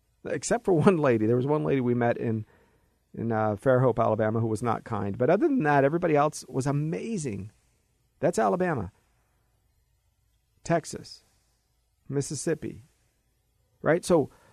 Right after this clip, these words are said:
so what I'm sharing with you is not just the affordability, but, but there's a happiness, there's a community.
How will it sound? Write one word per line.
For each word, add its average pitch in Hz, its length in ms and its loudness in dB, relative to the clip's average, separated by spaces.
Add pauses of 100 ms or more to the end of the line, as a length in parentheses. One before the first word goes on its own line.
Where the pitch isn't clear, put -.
so - 140 -2
what 180 120 4
I'm 180 100 2
sharing 220 320 2
with 160 120 0
you 151 140 4
is 113 160 0
not 175 160 -2
just 180 240 -4
the 151 80 2
affordability, 139 840 2
but, 117 140 -6 (500)
but - 140 -8
there's 127 160 2
a 113 60 -4
happiness, 147 580 0
there's 120 180 -2
a 110 60 -2
community. 156 640 -2